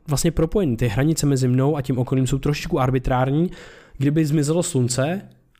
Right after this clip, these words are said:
tak přestaneme existovat a umřeme všichni tady. Takže počkat, já, moje existence je provázaná s existencí sluncí, wa-, slunce, wow, to je hustý. Já si můžu uvědomit ještě k tomu. Takže takováhle transcendentní povaha tady trošičku je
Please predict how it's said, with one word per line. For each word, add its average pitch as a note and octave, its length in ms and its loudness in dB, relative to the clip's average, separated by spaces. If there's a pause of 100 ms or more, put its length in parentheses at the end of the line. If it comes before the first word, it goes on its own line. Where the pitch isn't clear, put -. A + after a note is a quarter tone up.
(220)
tak D#3+ 160 -4
přestaneme D3 440 0
existovat C3+ 640 0
a A2+ 60 2
umřeme A#2 380 2
všichni G#2 300 -4
tady. F#2+ 220 -4
Takže A2 220 2
počkat, - 400 -4
já, G#2 180 2
moje A2+ 200 2
existence A#2+ 600 0
je A2+ 40 0
provázaná A2+ 720 0
s - 120 -2
existencí G#2+ 400 0
sluncí, A2+ 480 0
wa-, A2+ 260 -2
slunce, B2+ 420 0
wow, F#3 320 2
to E3 100 -2
je C3 60 2
hustý. C3 400 0 (200)
Já B2 60 0
si B2 120 0
můžu A#2+ 120 2
uvědomit D#3+ 400 2
ještě A#2+ 200 -2
k A2+ 60 -4
tomu. G2 200 -2 (280)
Takže B2 180 -2
takováhle G3 380 0
transcendentní D#3+ 560 0
povaha B2+ 320 0
tady C#3 180 0
trošičku C#3+ 440 -2
je G#2 220 -2